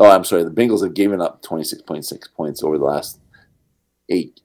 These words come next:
contests, and they had given up already twenty-eight points tonight, uh, and that's their matchup for next week. So it's a good matchup, actually, for,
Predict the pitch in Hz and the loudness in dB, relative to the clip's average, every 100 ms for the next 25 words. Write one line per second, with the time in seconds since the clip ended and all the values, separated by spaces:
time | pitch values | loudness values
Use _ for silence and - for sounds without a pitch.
0 | _ - 87 90 - - - - 87 92 | _ -4 -4 -4 -4 -6 -4 -8 -6 -4
1 | 92 107 107 107 98 92 - 101 92 85 | -2 -2 -2 0 -2 -2 -6 -4 -4 -4
2 | - 87 - - 85 87 76 - _ - | -6 -6 -8 -6 -2 -2 -4 -10 _ -20
3 | - - 80 78 80 98 101 92 87 87 | -20 -4 0 0 4 2 2 0 0 0
4 | - - 87 82 - 98 92 - 80 76 | -4 -6 -4 -4 -6 -6 -6 -2 0 0
5 | 73 78 85 85 85 - 76 76 76 - | 0 0 0 2 0 0 -4 -4 -6 -6
6 | 76 - 76 73 76 | -6 -2 0 0 -2